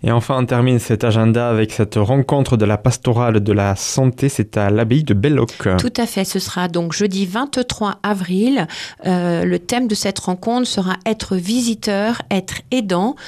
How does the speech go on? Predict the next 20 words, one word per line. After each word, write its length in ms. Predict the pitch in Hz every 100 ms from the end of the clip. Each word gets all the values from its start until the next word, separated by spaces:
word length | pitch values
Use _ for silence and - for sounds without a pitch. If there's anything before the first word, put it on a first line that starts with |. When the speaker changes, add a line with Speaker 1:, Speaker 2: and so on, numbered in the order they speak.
| - - - -
Speaker 2:
Euh, 160 | 185
sera 320 | 185 - -
animé 280 | 190 190 196
par 200 | 190 190
l'abbé 300 | 185 175 180
Michel 440 | 185 208 - 208 180
Garat 380 | 190 180 196 196 - _
et 220 | 196 180
Jean, 240 | 170 196 202 196 190 185 175 175 175
et 80 | 190
Jean-Michel 680 | 180 196 196 - 202 180 - _ - 160 151 -
Gibert, 560 | 170 285 220 190 339
pardon, 400 | - 214 202 294 370 - - -
qui 140 | 294
est 60 | 311
psychologue. 720 | - 311 311 254 202 208 247
Toutes 220 | - 247 226
les 120 | 208
informations 600 | 214 214 208 208 202 -
également 480 | 220 214 208 202